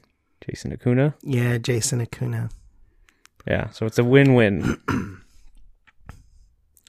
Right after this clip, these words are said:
Speaker 2: Really, we're all winners here if we get to see this movie. Um,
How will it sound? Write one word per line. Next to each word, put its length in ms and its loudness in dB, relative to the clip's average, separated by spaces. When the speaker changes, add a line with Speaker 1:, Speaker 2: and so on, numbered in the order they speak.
Speaker 2:
Really, 240 8
we're 180 4
all 140 6
winners 340 -2
here 380 -6
if 160 -6
we 60 -8
get 160 -4
to 60 -2
see 180 0
this 200 -2
movie. 480 -2
Um, 480 0